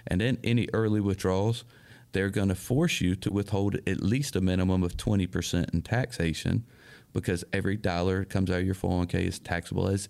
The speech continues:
income. Don't forget that. And that is income that gets piled on top of your current income. So does it increase your tax,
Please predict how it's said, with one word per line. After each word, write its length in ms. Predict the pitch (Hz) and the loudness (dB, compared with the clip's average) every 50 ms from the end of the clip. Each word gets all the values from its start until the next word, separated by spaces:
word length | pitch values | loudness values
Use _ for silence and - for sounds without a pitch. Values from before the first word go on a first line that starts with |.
| - | -4
income. 560 | - 127 143 135 139 - - 82 76 67 - - | 0 2 2 0 0 0 -2 -2 -2 -2 -4 -6
Don't 220 | - - - - - | -6 -4 -4 -4 -4
forget 340 | - 110 107 120 120 120 - | -4 -2 0 0 -2 -2 -2
that. 220 | 78 76 67 - - - - - - - _ - | -4 -4 -4 -6 -10 -16 -20 -20 -20 -20 _ -4
And 140 | - 87 87 | -2 0 0
that 140 | 87 87 92 | 0 0 0
is 160 | 92 87 - - - | -2 -4 -4 -4 -2
income 500 | 104 123 165 170 - - 92 90 90 95 | 0 0 0 0 0 0 0 2 2 2
that 140 | 98 92 87 | 0 0 0
gets 160 | 90 92 - | -2 -4 -4
piled 320 | - - 95 92 92 90 | -2 -2 0 0 2 2
on 80 | 90 87 | 0 0
top 340 | - - - 160 180 185 - | 0 -2 -2 -2 -2 0 -2
of 120 | - - | -2 0
your 100 | 90 92 | -2 -2
current 380 | 87 - - 92 90 90 - - | -2 -2 -2 -2 0 0 -2 -2
income. 540 | - 87 87 80 - - 85 87 92 113 120 120 - - - - - - | -2 -2 -2 -2 -2 -2 -2 0 2 0 0 -2 -6 -16 -20 -20 -18 -12
So 200 | - - 98 92 | -6 -2 -2 -2
does 220 | 85 98 95 95 | 0 0 0 0
it 140 | 107 107 - | 0 -2 -2
increase 480 | - 107 110 110 - - 117 107 101 - | 0 0 0 0 -2 -2 -2 0 0 0
your 100 | 110 107 | -2 -2
tax, 440 | 104 - 123 127 - - - - - | 0 -2 -2 -2 -2 -6 -8 -12 -14